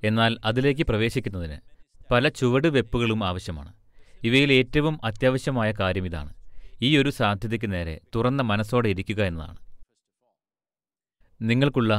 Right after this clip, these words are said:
എല്ലാ പ്രശ്നങ്ങൾക്കും കാരണം പുറമേയാണെന്ന് കരുതുന്നതും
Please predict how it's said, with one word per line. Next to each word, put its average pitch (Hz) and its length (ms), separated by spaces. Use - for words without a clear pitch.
എല്ലാ 117 320
പ്രശ്നങ്ങൾക്കും 110 720
കാരണം 98 400
പുറമേയാണെന്ന് 131 680
കരുതുന്നതും 95 580